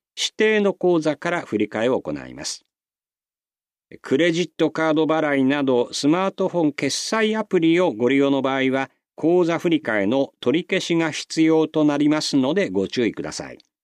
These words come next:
お問い合わせは、税務課、税務係へどうぞ。電話五二四六の一一一四番です。経済センサス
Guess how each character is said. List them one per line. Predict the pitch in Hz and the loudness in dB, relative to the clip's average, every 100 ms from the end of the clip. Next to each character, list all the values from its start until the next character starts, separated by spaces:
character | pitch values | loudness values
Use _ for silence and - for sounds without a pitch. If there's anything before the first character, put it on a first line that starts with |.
| _ _ _ _ _ | _ _ _ _ _
お | 135 | -2
問 | 220 226 | 0 2
い | |
合 | 202 | 0
わ | |
せ | - 160 | 0 0
は、 | 139 147 _ _ _ - | 0 -2 _ _ _ -6
税 | 92 160 175 | 0 2 2
務 | 165 156 | 2 2
課、 | - 139 135 | 0 -4 -6
税 | - - 165 202 | -4 -2 0 0
務 | 196 180 | 0 0
係 | 175 - 139 185 | -2 -2 -2 -2
へ | |
ど | 127 71 | -2 -6
う | |
ぞ。 | - 76 _ _ | -10 -16 _ _
電 | 98 104 95 | -4 -2 0
話 | 110 - - | -4 -6 -8
五 | 101 143 165 | -2 0 2
二 | 170 156 143 110 | 2 2 2 2
四 | 127 127 | 0 0
六 | 123 113 113 | -2 -4 -2
の | 147 151 | -2 -2
一 | 113 107 - 180 175 | -6 -8 -4 -2 -2
一 | 165 - 78 | -4 -6 -8
一 | - - 147 | -10 -4 0
四 | 131 87 | 0 -2
番 | 65 64 | -8 -16
で | 62 | -14
す。 | - - _ _ _ _ _ _ _ _ _ _ _ _ _ _ _ _ | -12 -14 _ _ _ _ _ _ _ _ _ _ _ _ _ _ _ _
経 | - 139 208 247 | -6 0 2 2
済 | 240 233 226 | 2 2 0
セ | - 233 | 0 2
ン | 214 156 | 2 0
サ | - 95 | -2 -6
ス | - 90 | -8 -10